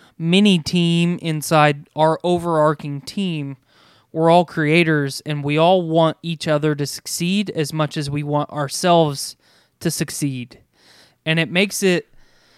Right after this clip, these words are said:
you know, when I was brought, kind of brought into the fold, I had, you know, at first a, a, a pretty standoffish outlook on it. Like, yeah, I'm, I'm, I'm gonna hang out and I'm gonna drink some beer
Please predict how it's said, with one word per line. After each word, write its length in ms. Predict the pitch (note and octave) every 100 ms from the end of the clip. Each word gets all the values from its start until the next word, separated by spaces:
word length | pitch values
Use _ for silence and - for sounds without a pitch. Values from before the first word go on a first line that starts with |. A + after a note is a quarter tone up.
| _ _ _ - - _ -
you 100 | F#3
know, 140 | G3
when 180 | G3+ F#3
I 140 | F#3+
was 180 | C#4+ G3+
brought, 600 | D#3 F3+ F3 E3 - -
kind 200 | - G3
of 120 | F3+ D3+
brought 240 | E3+ E3+
into 180 | E3 D#3+
the 120 | D3
fold, 680 | - G#3 A#3 G#3+ F3 D#3+ D#3+
I 160 | E3 F#3
had, 500 | G#3 F3 D#3 D3 C#3 _ _ _
you 160 | G3 D#3+
know, 420 | C#3+ C#3 C#3 C3+ _ -
at 180 | E3+ D#3
first 360 | F#3 G3+ -
a, 300 | D#3+ C#3+ D#3 - -
a, 60 | D#3+
a 60 |
pretty 320 | C#3+ F#3 D#3+
standoffish 1040 | D3 - D#3+ D#3 D3 C#3+ D3 D3+ C#3 - - _ -
outlook 480 | D#3+ G3 F#3+ D3+
on 160 | D3+ D3
it. 100 | D3+
Like, 220 | D3+ C#3
yeah, 260 | E3 F3 D3
I'm, 140 | D#3 -
I'm, 340 | D#3 F3 F3 -
I'm 120 | D#3
gonna 140 | E3+ D#3+
hang 280 | F3+ G#3 G#3
out 300 | D#3 D#3+ - _ _ _
and 160 | D#3+ D3
I'm 80 |
gonna 160 | C#3+ C#3+
drink 280 | C#3 D#3 C#3
some 160 | E3+
beer 520 | D3+ D3+ D3+ D3+ D3+